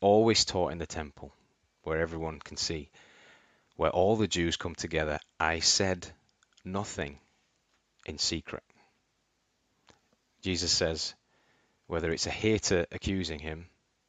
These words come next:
or, or a believer doubting him, <clears throat> he says to them both, "Investigate this. Dig around. Study the eyewitness accounts. Search,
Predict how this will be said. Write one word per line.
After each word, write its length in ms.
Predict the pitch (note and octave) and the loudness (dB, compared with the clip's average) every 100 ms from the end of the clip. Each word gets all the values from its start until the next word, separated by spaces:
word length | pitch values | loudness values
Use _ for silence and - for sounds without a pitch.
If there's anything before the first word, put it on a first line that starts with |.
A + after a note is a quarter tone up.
| _ - | _ -4
or, 300 | F2 E2+ E2+ _ - | 0 0 -2 _ -6
or 100 | F2+ | -2
a 60 | E2+ | 0
believer 640 | E2+ F2 G2+ G2 F2 E2 - _ | 0 2 2 2 0 0 -6 _
doubting 420 | - F#2+ F2+ F2+ D#2+ | 4 4 4 0 -4
him, 240 | D2+ D#2+ _ _ _ _ _ _ _ - | -6 -10 _ _ _ _ _ _ _ -16
<clears throat> 200 | - - | -16 -12
he 140 | F2 | -4
says 280 | - F#2 - | 2 2 2
to 120 | F2+ | -2
them 140 | D#2+ | -4
both, 560 | D#2 F2 - D2+ - - _ _ _ _ _ _ _ _ - | -2 -2 -2 -8 -10 -18 _ _ _ _ _ _ _ _ -4
"Investigate 600 | F#2 G2+ - G2 E2+ - | -2 0 -2 0 0 0
this. 320 | D2 - - _ _ _ _ _ _ _ _ _ _ _ | -6 -10 -18 _ _ _ _ _ _ _ _ _ _ _
Dig 160 | - F2 | 0 2
around. 520 | F#2+ F2+ E2+ E2 D2 - - _ _ _ _ _ _ _ _ _ _ _ _ _ | 2 2 0 -2 -6 -14 -20 _ _ _ _ _ _ _ _ _ _ _ _ _
Study 760 | - - - - G2+ G2 F#2 - | -4 0 0 2 2 2 2 -4
the 140 | - F2 | -4 0
eyewitness 560 | F2+ F2+ F2 F2 F2 - | 2 4 2 0 0 -4
accounts. 640 | - E2+ D#2+ - - - - _ _ _ _ | -4 -6 -6 -6 -8 -8 -12 _ _ _ _
Search, 720 | - - - G2+ G2+ - - | -2 2 6 6 6 2 -6